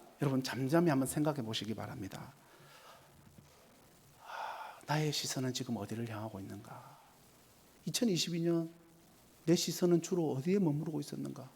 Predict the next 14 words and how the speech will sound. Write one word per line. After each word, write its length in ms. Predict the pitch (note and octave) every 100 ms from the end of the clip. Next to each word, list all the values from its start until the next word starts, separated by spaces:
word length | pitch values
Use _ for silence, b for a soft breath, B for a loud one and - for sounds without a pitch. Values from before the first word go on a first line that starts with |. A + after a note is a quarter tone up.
| - - - - - - - - - - - -
나는 200 | C3 C3
지금 520 | C3+ B2+ B2 B2 C3 - - - - - - -
무엇을 380 | A2 A2 -
바라보고 400 | A#2+ A2 A2 A2+
있는가? 500 | G#2+ G#2+ A2+ A#2+ - - - - - - - - - - - b b -
나의 260 | G#3 A3+
시선은 380 | A3+ B3+ C4+ B3+
대부분 460 | A#3 A#3 A#3+ C4 B3+
어디를 340 | B3+ D#4+ E4+
향하고 300 | D4 C#4 C#4
있는가? 680 | B3+ C#4 A#3+ B3 B3 - -
나의 300 | A#3+ C4 C4
현실인가? 1000 | B3+ D4 D4+ - F#4+ F#4+ D#4+ E4 F4 - - - - - - - -
아니면 500 | A#2+ D3+ F#3 C#4